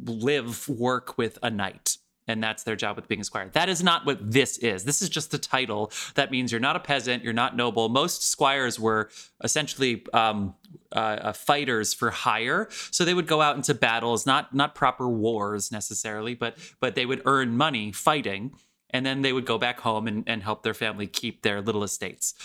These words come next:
So that's what Matt, uh, Matt, Matt Damon and Adam Driver's characters did. Um, Adam Driver's character, Jacques Legris, became, um,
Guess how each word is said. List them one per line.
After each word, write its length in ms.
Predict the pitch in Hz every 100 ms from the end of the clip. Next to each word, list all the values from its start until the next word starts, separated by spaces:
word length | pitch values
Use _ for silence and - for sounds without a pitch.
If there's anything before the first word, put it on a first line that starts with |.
| -
So 120 | 147
that's 160 | 147
what 120 | 160 131
Matt, 240 | 135 -
uh, 200 | 127 127
Matt, 240 | 127 123 - -
Matt 200 | 131 127
Damon 300 | 120 110 110
and 180 | 113
Adam 220 | 117 113 113
Driver's 320 | 110 104 104
characters 520 | - 107 104 104 98
did. 240 | - 101 - _ _ _ _ _ _ _ - - - - - -
Um, 220 | 135 135 127
Adam 240 | 143 165 185
Driver's 360 | 156 139 123
character, 600 | - 117 101 - 131 208 - _ _ _ _ _ _ _ _ _ _ _
Jacques 420 | - 143 147 - - _ -
Legris, 480 | 113 107 180 208 196 _ _ _ _ _ _ _ _ _ - _ _ -
became, 760 | 160 - 160 156 156 147 139
um, 500 | 131 135 131 123 107